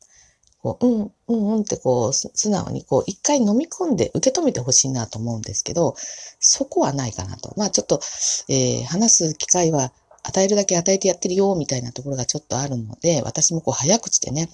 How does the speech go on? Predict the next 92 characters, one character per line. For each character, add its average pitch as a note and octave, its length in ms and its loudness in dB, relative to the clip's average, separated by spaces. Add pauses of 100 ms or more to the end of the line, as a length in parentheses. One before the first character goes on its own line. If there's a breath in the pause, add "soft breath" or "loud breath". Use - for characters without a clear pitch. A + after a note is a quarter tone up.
(480 soft breath)
え - 180 -6
ー、 - 40 -16
簡 G#3+ 280 2
潔 - 300 -4
に、 C#3 160 -6 (400 loud breath)
え - 40 -14
ー、 - 240 -10
お C3 140 -6
医 - 20 2
者 B2+ 100 0
さ C3 120 -6
ん B2+ 40 -4
の A2+ 80 -6
気 - 140 -8
に D3 120 -2
入 E3+ 100 -2
る F#3+ 60 0
よ G3 220 -2
う D#3+ 60 -8
な F3+ 240 0
答 - 320 -2
え D3+ 60 0
を C#3 120 0
言 B2+ 120 0
わ C#3+ 60 0
な F3 120 -2
い E3 60 -4
と - 80 -10
い - 20 -8
け - 80 -4
な A3 100 -2
い A3 60 -2
な A#3+ 120 2
っ - 40 -6
て、 - 180 -8 (280 loud breath)
こ G#2 400 -6
う、 - 40 -14
思 G3 140 -2
っ - 40 -8
て、 - 440 -2 (760 loud breath)
え - 640 -6
ー、 - 20 2
忖 C#3+ 200 2
度 A#2 180 -4
し - 60 4
ち C3 80 2
ゃ B2+ 40 0
う B2 40 -2
ん A#2 40 -4
で G#2 100 -6
す - 120 -10
よ C#3 60 -6
ね。 G3+ 500 -2
そ F#3 60 -12
れ G3 60 -2
は G#3 40 -6
結 G#3 200 -4
構 - 80 -2
疲 - 280 -6
れ A#2+ 100 -4
る A#2 60 -8
ん - 140 -10
で - 80 -16
す - 140 -8
ね。 F3 100 -4
だ G3+ 80 -2
か F#3 120 -2
ら A#2 80 -2
ね、 B2 180 -2 (360 loud breath)
余 E3 120 -6
計 G#3 80 2
行 F#3+ 100 2
く F#3 80 0
の D3+ 100 2
が A2 100 0
億 - 180 -8
劫 B2+ 60 -4
に A2+ 60 -4
な G#2 80 -10
っ - 60 -18
て - 140 -20
っ - 20 -20
て - 140 -12
い F#2+ 60 -8
う F#2+ 100 -10
話 G#2 360 -4
な F#2 80 -8
ん - 80 -10
で - 80 -18
す - 80 -4
け - 100 -4
ど、 C#3 160 2